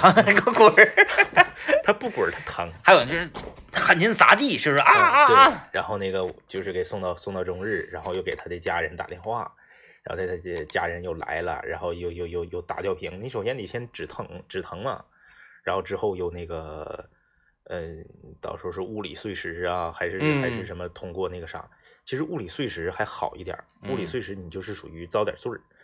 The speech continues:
Speaker 2: 怕就怕啥呢？你这个肾结石的石头啊，还没达到物理碎石的这个程度，犯不上。
Speaker 1: 嗯。
Speaker 2: 然后让你自己呢，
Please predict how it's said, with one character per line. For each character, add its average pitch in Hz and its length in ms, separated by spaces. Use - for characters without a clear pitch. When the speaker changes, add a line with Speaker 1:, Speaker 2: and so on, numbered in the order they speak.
Speaker 2:
怕 208 220
就 139 120
怕 139 180
啥 - 120
呢？ 87 240
你 87 120
这 113 120
个 151 100
肾 147 160
结 147 80
石 131 180
的 135 100
石 - 280
头 110 160
啊， - 160
还 - 100
没 156 140
达 165 160
到 127 100
物 147 180
理 - 100
碎 127 180
石 92 160
的 117 100
这 127 80
个 127 60
程 101 320
度， 165 180
犯 190 240
不 160 80
上。 190 220
Speaker 1:
嗯。 113 320
Speaker 2:
然 107 120
后 - 40
让 160 160
你 101 80
自 180 140
己 - 240
呢， 95 240